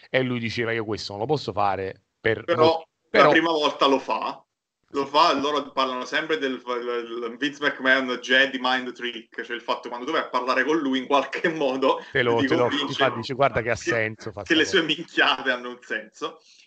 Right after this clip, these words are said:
Speaker 2: E infatti la prima volta lo dice, poi la se-, una seconda volta invece quando Vince lo ripropone, lui dice proprio assolutamente no. Anche qui io non sono d'accordo al cento per cento.
Speaker 1: Neanche io.
Speaker 2: Perché lui dice, poi nel momento in cui, che tra l'altro è un promo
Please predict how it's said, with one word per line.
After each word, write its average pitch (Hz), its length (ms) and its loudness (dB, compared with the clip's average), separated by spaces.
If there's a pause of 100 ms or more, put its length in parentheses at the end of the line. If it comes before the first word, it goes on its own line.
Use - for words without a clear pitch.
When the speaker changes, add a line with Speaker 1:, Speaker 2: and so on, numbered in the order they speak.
(220)
Speaker 2:
E 165 100 -2
infatti 151 380 -2
la 131 100 2
prima 165 240 0
volta 127 320 -2
lo 196 120 0
dice, 135 360 -6
poi 160 140 0
la 131 100 2
se-, 156 140 -8
una 151 160 -2
seconda 131 420 -4
volta 127 320 -2
invece 120 300 -6
quando 117 260 -6
Vince 131 320 -6
lo 107 80 -2
ripropone, 117 720 0 (380)
lui 120 320 -6
dice 113 240 -4
proprio 110 480 0 (320)
assolutamente 120 760 -2
no. 117 220 -4
Anche 151 460 -2
qui 127 280 -6 (480)
io 127 220 -6
non 135 140 -4
sono 127 180 -8
d'accordo 110 480 -4
al 107 60 -8
cento 110 320 -8
per 131 140 2
cento. 113 520 -2
Speaker 1:
Neanche 131 300 -4
io. 101 200 -4 (640)
Speaker 2:
Perché - 220 -2
lui 151 140 6
dice, 127 580 0
poi 170 160 4
nel 147 120 2
momento 170 420 0
in 151 60 -4
cui, 156 120 -4
che 165 100 -6
tra 131 120 2
l'altro 160 200 -2
è 120 40 -6
un 113 80 -10
promo 135 240 2